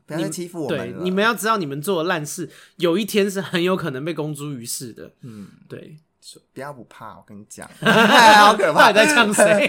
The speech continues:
Speaker 1: <laughs> 不知道。
Speaker 2: 对啊，然后，但是其实后续会不会有什么反转，我们也不确定啦。
Speaker 1: 不确定。
Speaker 2: 说不定，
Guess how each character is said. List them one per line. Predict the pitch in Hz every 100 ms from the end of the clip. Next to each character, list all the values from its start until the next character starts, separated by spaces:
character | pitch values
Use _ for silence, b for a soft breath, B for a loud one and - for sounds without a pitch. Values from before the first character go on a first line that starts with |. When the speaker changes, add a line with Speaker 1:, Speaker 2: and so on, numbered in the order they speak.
| -
Speaker 1:
<laughs> | 320 254
不 | 202
知 | 190 156 -
道。 | 185 - - - 359 302 330 - 285
Speaker 2:
对 | 143
啊， | - - - _ 175
然 | 185
后， | 202 240 214 202
但 | 339 330
是 | 359 311
其 | - 240
实 | 233
后 | 254 269
续 | 269
会 | 262 247
不 |
会 | 185
有 | 185
什 | 147
么 | 151
反 | 143 151
转， | 151 131
我 |
们 | 123
也 | 131
不 | 127
确 | 139 185
定 | 156 180 -
啦。 |
Speaker 1:
不 |
确 | -
定。 | 127
Speaker 2:
说 | - 220
不 | 190
定， | 214